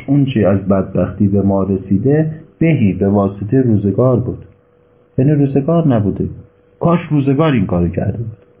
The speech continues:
اول گفته روزگار پدر ما رو در آورد، بعد گفته کاش روزگار این کارو کرده بود، یعنی اگر روزگار این کارو کرده بود ما دلمون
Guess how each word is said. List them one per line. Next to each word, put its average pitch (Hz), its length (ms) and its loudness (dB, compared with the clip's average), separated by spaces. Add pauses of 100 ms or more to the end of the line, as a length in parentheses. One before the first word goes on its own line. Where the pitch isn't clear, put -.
(840)
اول 127 280 2
گفته 139 260 0
روزگار 127 580 2
پدر 123 320 2
ما 127 160 2
رو 120 80 2
در 139 200 2
آورد، 160 300 2 (680)
بعد 139 200 0
گفته 139 260 0
کاش 170 320 0 (100)
روزگار 135 500 2
این 147 160 0
کارو 107 260 2
کرده 95 360 0
بود، 90 180 -2 (640)
یعنی 113 140 2
اگر 117 220 2
روزگار 113 480 2
این 113 140 4
کارو 117 260 2
کرده 117 380 2
بود 156 200 2
ما 147 140 4
دلمون 175 560 2